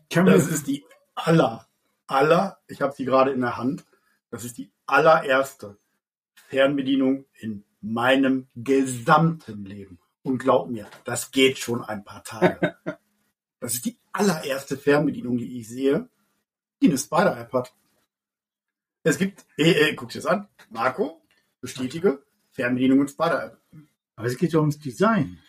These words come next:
Speaker 3: Ach, jetzt kommen wir doch nicht mit dem Design, ey.
Speaker 1: Ja, natürlich. Wofür kaufst du dir denn sonst den Scheiß? Doch nicht,
Speaker 3: Also,
Speaker 1: weil die Technik
Speaker 3: ja, weil,
Speaker 1: hundert Jahre
Speaker 3: weil mich die
Speaker 1: voraus-
Speaker 3: Technik
Speaker 1: Ja.
Speaker 3: überzeugt hat, ja.
Speaker 1: Ja.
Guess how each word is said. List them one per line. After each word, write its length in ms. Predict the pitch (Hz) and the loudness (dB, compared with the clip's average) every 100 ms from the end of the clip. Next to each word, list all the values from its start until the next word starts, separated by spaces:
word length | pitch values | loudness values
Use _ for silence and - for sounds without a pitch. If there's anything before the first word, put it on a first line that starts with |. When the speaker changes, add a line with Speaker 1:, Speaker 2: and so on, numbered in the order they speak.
| _ _ - | _ _ -20
Speaker 3:
Ach, 120 | - - | -20 -20
jetzt 140 | - | -18
kommen 160 | 120 117 | -12 -8
wir 60 | |
doch 80 | 110 | -4
nicht 80 | 120 | -2
mit 100 | 113 | -2
dem 60 | 120 | 0
Design, 500 | 120 139 143 107 107 | -2 2 2 2 0
ey. 240 | 107 104 _ _ - | -4 -4 _ _ -4
Speaker 1:
Ja, 120 | 151 | 0
natürlich. 580 | 180 175 269 285 165 - | 2 2 2 4 2 0
Wofür 240 | 170 180 | -2 0
kaufst 360 | - 208 - 190 | 2 2 0 0
du 20 | |
dir 180 | 185 175 | 4 4
denn 140 | 175 | 2
sonst 300 | 143 233 - | 0 -2 -4
den 120 | 156 - | -6 -4
Scheiß? 600 | 147 131 127 - - _ _ _ _ _ _ _ _ _ _ | -4 -4 -6 -8 -12 _ _ _ _ _ _ _ _ _ _
Doch 140 | 170 196 | 4 6
nicht, 140 | 233 | 6
Speaker 3:
Also, 100 | 240 | 4
Speaker 1:
weil 100 | 196 | 4
die 100 | 196 | 4
Technik 680 | - 208 190 254 220 - - _ - 117 | -2 -6 -6 -2 -2 -4 -14 _ -16 -8
Speaker 3:
ja, 140 | 135 233 | -2 0
weil, 60 | |
Speaker 1:
hundert 180 | 240 202 | 0 -2
Jahre 200 | 185 180 | -6 -8
Speaker 3:
weil 80 | 180 | -6
mich 100 | 170 | -6
die 60 | 175 | -4
Speaker 1:
voraus- 160 | 170 | -2
Speaker 3:
Technik 280 | 185 180 180 | -2 0 -2
Speaker 1:
Ja. 100 | 165 | -2
Speaker 3:
überzeugt 380 | 151 156 147 131 | -2 -2 -2 -4
hat, 220 | 101 - | -10 -6
ja. 160 | 120 127 | -6 -6
Speaker 1:
Ja. 220 | 117 | -10